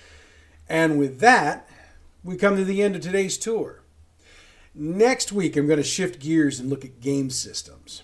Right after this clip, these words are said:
The current plan is to deep dive the D twenty system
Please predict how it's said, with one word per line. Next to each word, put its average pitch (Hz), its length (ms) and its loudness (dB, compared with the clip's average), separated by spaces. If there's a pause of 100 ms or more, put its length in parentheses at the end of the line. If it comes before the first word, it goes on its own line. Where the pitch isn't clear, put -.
(140)
The 113 320 -16
current 277 480 2
plan 233 340 0
is 208 120 0
to 165 100 -8
deep 180 240 -8
dive 175 320 2
the 135 60 -8
D 160 220 -6
twenty 170 420 -2
system 165 520 -4